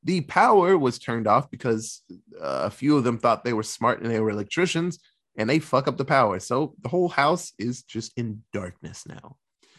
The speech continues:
Uh, Miss Claythorne, she's like, "I'm innocent." But Armstrong's like, "Nah, you're, you're bad. You're probably the one because you've been just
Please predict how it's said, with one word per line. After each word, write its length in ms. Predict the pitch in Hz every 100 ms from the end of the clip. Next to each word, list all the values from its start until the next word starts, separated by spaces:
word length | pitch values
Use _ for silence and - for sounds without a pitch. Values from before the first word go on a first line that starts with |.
| _ _ _ _ -
Uh, 200 | 117 82
Miss 220 | 131 220
Claythorne, 580 | - 175 269 147 170 190
she's 260 | - 190 175
like, 220 | 156 - -
"I'm 240 | 226 226
innocent." 500 | - 233 208 214 196 - _ _ _ _ _ _ 120
But 260 | 151 147
Armstrong's 680 | 139 175 185 - 180 151 139
like, 220 | 123 101
"Nah, 560 | 78 104 107 104 104 101 - _ _ _ -
you're, 420 | 110 147 196 160
you're 200 | 120 180
bad. 540 | 139 117 117 113 104
You're 100 | 151
probably 320 | 185 165 160
the 100 | 127
one 280 | 120 131 123
because 400 | 113 113 107 107 135
you've 200 | 175 180
been 160 | 147
just 340 | 127 - -